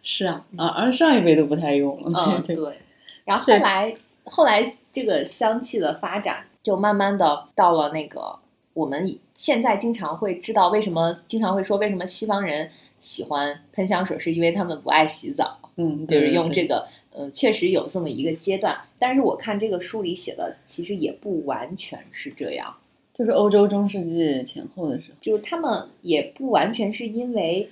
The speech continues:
Speaker 2: 不爱洗澡而，
Speaker 1: 嗯。
Speaker 2: 而喷香水儿。
Speaker 1: 他们觉得洗澡是不吉利的嘛。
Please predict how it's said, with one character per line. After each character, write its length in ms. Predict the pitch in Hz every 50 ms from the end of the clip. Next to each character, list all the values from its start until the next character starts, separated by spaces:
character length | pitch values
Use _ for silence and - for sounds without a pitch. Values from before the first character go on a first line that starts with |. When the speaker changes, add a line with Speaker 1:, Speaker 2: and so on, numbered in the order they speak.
| _ _
Speaker 2:
不 140 | _ 156 147
爱 260 | 175 233 269 254 175
洗 420 | 156 - - - - - - - -
澡 360 | - - - - - - -
而， 300 | - 123 120 120 - 139 180
Speaker 1:
嗯。 100 | - - - - - - - _ - - - - - - - -
Speaker 2:
而 300 | - 156 143 143 170 -
喷 260 | - - 269 262 269
香 240 | 269 269 262 311 311
水 180 | - - -
儿。 140 | - - 277
Speaker 1:
他 80 | 262 269
们 140 | 269 277 269
觉 100 | 262 269
得 80 | 285
洗 240 | 277 - - 240 240
澡 220 | 220 - - -
是 80 | 143 170
不 160 | 175 175 202
吉 240 | 180 - - - -
利 240 | 113 160 180 175 135
的 100 | - -
嘛。 120 | - 123